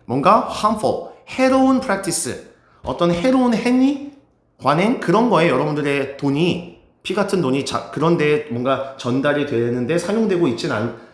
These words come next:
않는지 그런 거를 여러분들은 확실하게 하는데 관심이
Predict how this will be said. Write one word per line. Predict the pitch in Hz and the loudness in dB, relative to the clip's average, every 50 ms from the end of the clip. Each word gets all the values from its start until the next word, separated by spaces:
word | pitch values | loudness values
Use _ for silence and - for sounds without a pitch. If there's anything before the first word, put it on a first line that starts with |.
| _ - _ _ _ _ _ _ _ _ | _ -20 _ _ _ _ _ _ _ _
않는지 | - - 123 143 147 160 170 160 - - 143 139 - - - | -6 -4 -2 0 2 2 2 2 2 0 -2 -2 -2 -4 -2
그런 | 160 180 202 220 214 | 0 0 2 2 2
거를 | 175 151 147 151 185 185 | 2 2 2 2 2 0
여러분들은 | 135 117 120 123 120 127 147 151 | 0 0 -2 -2 -2 -4 -4 -4
확실하게 | - 202 - - 233 214 185 170 165 165 185 208 208 - - - - - - | -6 -8 -8 -4 -2 -2 -2 -2 -2 -2 -2 -2 -4 -6 -10 -16 -20 -20 -8
하는데 | - 180 180 170 160 151 190 214 240 262 254 - - - - | -6 -2 0 0 0 2 2 2 2 2 0 -4 -8 -12 -8
관심이 | 104 110 117 117 - 123 123 151 190 226 220 - - | -4 -4 -4 -2 -2 -2 -2 0 0 0 -2 -4 -8